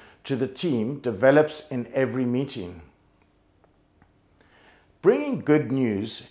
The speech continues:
ensures that the cohesive and culture systems are evolving and covered. The human and cash systems are covered with performance metrics, and the team and individual priorities keep a clear focus on the strategy plan and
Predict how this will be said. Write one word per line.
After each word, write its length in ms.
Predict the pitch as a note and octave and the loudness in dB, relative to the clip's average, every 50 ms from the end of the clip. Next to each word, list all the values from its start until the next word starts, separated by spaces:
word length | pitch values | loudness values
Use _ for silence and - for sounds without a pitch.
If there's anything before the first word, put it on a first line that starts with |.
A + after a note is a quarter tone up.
| _ | _
ensures 560 | - C3 B2+ G#2+ - - D3+ C#3+ C#3 C#3 C#3 - | -6 -6 -6 -4 -2 0 4 4 4 4 2 0
that 160 | C#3 - - | -6 -6 -6
the 60 | C3+ | -8
cohesive 640 | - - C3+ A2+ F2 G2+ D#3 F3 F3 C3+ C#3 A2 A2+ | -6 -6 -6 -6 -4 -2 0 0 0 0 -2 -4 -4
and 120 | A#2+ A2+ | -6 -2
culture 360 | - D#3 D3+ D3+ D3 - C3+ | 4 6 6 6 6 2 -6
systems 680 | A#2 - - B2 - - - F#2 F#2 G2+ G2+ - - - _ - | -6 -4 -4 -4 -4 -6 -8 -8 -8 -8 -8 -10 -12 -16 _ 0
are 380 | - A2+ A2+ A2+ A#2 A#2 A#2 - - - - _ _ - | 2 6 6 8 6 6 4 -4 -14 -20 -20 _ _ -6
evolving 800 | B2+ A#2+ F#2+ E2+ E2 A#2+ B2 D3 E3 C#3 A2+ A2 G#2 G#2 A2 - - | -6 -6 -4 -2 2 4 6 6 6 4 2 -2 -6 -6 -8 -10 -10
and 180 | - A2+ - - | -12 -12 -12 -4
covered. 460 | - D3 D#3 C#3+ - G2+ F2+ D#3+ - - _ _ _ _ - - _ _ | 2 4 4 4 4 0 -4 -6 -8 -16 _ _ _ _ -20 -20 _ _
The 80 | - C#3+ | -4 -4
human 420 | C#3+ - E3 A#3 C4+ C#4+ C4+ G3+ | -2 -2 -2 0 0 2 0 0
and 160 | E3+ C#3 - | 0 -2 -4
cash 280 | - D#3 F#3+ G#3 - - | 0 4 4 4 4 2
systems 580 | - - C3+ B2 - - - A2 A2+ A#2+ - - | -2 -2 -2 -2 -2 -2 -4 -4 -4 -4 -6 -6
are 200 | - C3 C3 - | -6 -6 -6 -2
covered 440 | - E3 F3 D#3+ D3 C#3+ C#3 - - - - - _ - | 0 2 2 4 4 2 0 -2 -8 -20 -20 -12 _ -2
with 180 | F3 F3 F3+ | -2 0 2
performance 600 | G#3 G3+ G3+ - - C#4 E4+ D#4 A3+ - - - | 2 2 2 4 4 4 4 4 2 0 0 -2
metrics, 560 | A2+ A2+ A2 - - F2+ F2 - - - - - _ _ _ _ _ _ - | -4 -4 -4 -4 -6 -10 -10 -10 -12 -14 -14 -16 _ _ _ _ _ _ -4
and 180 | C#3+ C#3+ B2+ | -4 -2 -2
the 100 | C#3 C#3 | -2 -4
team 440 | C#3+ - - - B3 B3 A#3+ G#3+ D#3+ | -4 -4 -6 -2 0 2 2 2 2
and 120 | D3 D3+ | 0 0
individual 680 | - - - G#3+ G#3+ G#3 F#3 D3 F3 F3+ E3+ F3 D#3+ E3+ | -2 -2 0 0 2 2 4 4 4 2 2 2 -2 0
priorities 720 | - D#3+ C3 C3+ C#3 C#3+ C#3+ - A#2+ A2 G#2+ G2 - - - _ _ _ | 2 2 4 4 4 2 0 -2 -6 -6 -6 -8 -10 -14 -20 _ _ _
keep 200 | - - D3+ D3 | -8 -6 -4 -2
a 80 | C#3 B2+ | -2 -4
clear 360 | - - - C#3+ D#3 E3 E3 | -4 -4 -2 2 4 4 4
focus 520 | E3 - E3 D#3 D3+ D3+ C#3 A#2+ A2 - B2+ | 4 4 6 6 6 6 2 -4 -4 -4 -4
on 120 | A2 A2 | -4 -4
the 80 | G#2+ G2 | -6 -6
strategy 540 | - - - B2+ B2+ C3 C#3 A#2+ G#2+ A#2 | -8 -6 -2 0 0 0 0 -2 -6 -10
plan 420 | G#2 - - C#3+ C3 A#2 G#2 G2+ G2+ | -10 -4 0 0 2 2 2 0 -2
and 240 | G2+ G2+ G2+ G2+ | -4 -4 -6 -8